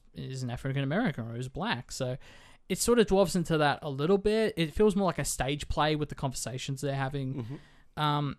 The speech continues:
Speaker 1: I will say I've, I found the, I thought the lighting was excellent because it's a black and white film,
Speaker 2: Mm-hmm.
Speaker 1: but they actually really use it to its advantage in the fact the way they light the two women in certain scenarios and how they actually play with their skin tones and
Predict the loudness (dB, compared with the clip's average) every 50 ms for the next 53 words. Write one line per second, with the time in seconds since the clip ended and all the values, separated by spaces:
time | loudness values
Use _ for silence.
0 | _ _ 4 4 6 6 6 4 2 2 2 2 2 2 2 2 0 -4 _ 0
1 | 2 2 2 2 0 0 2 2 2 2 0 0 2 2 2 2 0 0 -2 -2
2 | -4 -4 -6 -6 _ -16 -20 -20 -20 _ _ _ _ _ _ 0 4 4 6 6
3 | 4 4 4 4 4 4 4 2 2 2 2 0 0 0 -2 -2 -2 0 0 0
4 | 0 0 -2 -8 -10 _ -8 -4 -2 -2 -2 -4 -6 -2 2 2 2 2 2 -2
5 | -2 -2 -2 -4 -4 -6 -8 -8 -6 -6 -6 -8 -8 -10 -10 -8 -8 -4 0 0
6 | 2 4 4 2 2 2 2 2 2 2 0 0 0 -2 -2 -4 -6 -6 -6 -6
7 | -6 -6 -10 -8 -6 -4 -2 -2 -2 -2 -4 -6 -8 -10 -6 -4 -4 -4 -4 -4
8 | -2 -2 -2 -2 -4 _ 0 0 2 2 2 2 4 4 2 2 0 0 -2 -2
9 | -2 -2 -2 -2 -4 -8 -12 _ -10 -10 -8 -4 -2 -2 -2 -2 -2 -2 -2 -2
10 | -2 -2 -4 -6 -8 -8 -10 -14 _ _ _ _ _ _ -4 -4 -2 0 0 0
11 | -2 -2 -4 -4 -2 -2 0 0 2 2 2 0 0 -2 -4 -4 -4 -2 -2 -2
12 | 0 -2 -2 -4 -4 -2 -2 -2 0 0 0 0 0 -2 -4 -6 -8 -10 -10 -8
13 | -6 -4 -4 -4 -4 -4 -4 -4 -4 -6 -6 -8 -6 -6 -6 -8 -8 -8 -8 -10
14 | -10